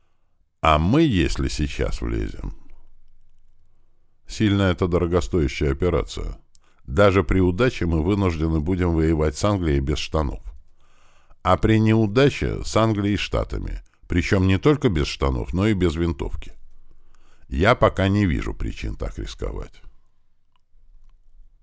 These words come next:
«Стоп, стоп», — поднял руку я. «Дорогостоящее это как? Мы вывезем туда всё своё золото? Или заводы? Чего нам не хватит? Объясните». «Денег», —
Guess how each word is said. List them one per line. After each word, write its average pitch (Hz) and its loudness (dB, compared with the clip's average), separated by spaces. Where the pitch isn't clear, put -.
«Стоп, - 0
стоп», — - 0
поднял 55 -6
руку - -8
я. 50 -10
«Дорогостоящее 101 4
это 104 2
как? - -8
Мы 113 4
вывезем 120 6
туда 110 2
всё 113 2
своё 113 4
золото? 120 0
Или 92 2
заводы? 95 2
Чего 117 2
нам 73 2
не 73 0
хватит? - -4
Объясните». 82 -6
«Денег», — 65 -2